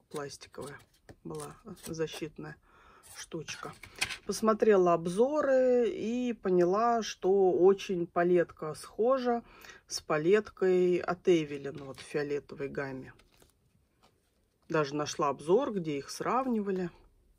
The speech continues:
Также, возможно, я бы приобрела палетку в более холодной гамме. По-моему, она называется "Кашемир".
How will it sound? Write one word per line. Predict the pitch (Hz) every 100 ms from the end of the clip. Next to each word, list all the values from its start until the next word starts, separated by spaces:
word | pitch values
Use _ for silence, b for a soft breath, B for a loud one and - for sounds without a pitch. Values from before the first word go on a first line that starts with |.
| _ _ _ _ _ _ _ _ _ _ _ _ _ _ _ _ _ _ _ _
Также, | - 247 185 175
возможно, | 170 175 185 180 160 165
я | 156 156
бы | 156
приобрела | - 165 147 165 170 156 147
палетку | - 156 160 147 - 151
в | 147
более | 156 165 147
холодной | 139 160 151 147 139 143
гамме. | 143 147 143 135
По-моему, | 139 147 147 143 139
она | 139 143
называется | 139 139 151 143 139 -
"Кашемир". | - - - 160 160 254 330